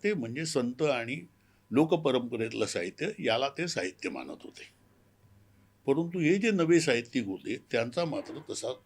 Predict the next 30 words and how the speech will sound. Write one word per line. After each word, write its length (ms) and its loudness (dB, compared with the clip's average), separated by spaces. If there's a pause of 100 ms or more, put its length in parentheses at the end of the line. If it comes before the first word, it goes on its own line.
(180)
हा 140 -6
नव्हता, 300 -8 (540)
हं, 180 -8
पवित्रा 500 -2
नव्हता. 300 -4 (140)
त्यांचं 300 0
म्हणणं, 200 -4
"आम्ही 320 -2
काहीतरी 400 -6
वेगळे 360 -4
आहोत, 240 -6 (380)
आम्ही 200 -6
आधुनिक 500 -4
आहोत, 260 -8 (380)
आम्ही 220 -8
नवीन 380 -2
काहीतरी 320 -4
गोष्टी 380 -8
आणलेल्या 460 -4
आहेत," 220 -6 (340)
असा 180 -2
होता. 300 -8 (760)
त्यामुळे 280 6
झालं 360 10
असं 280 4
की 140 -4
आपल्याकडच्या 640 0
लोकसाहित्याचा 1040 4 (380)
आणि 380 4
या 160 4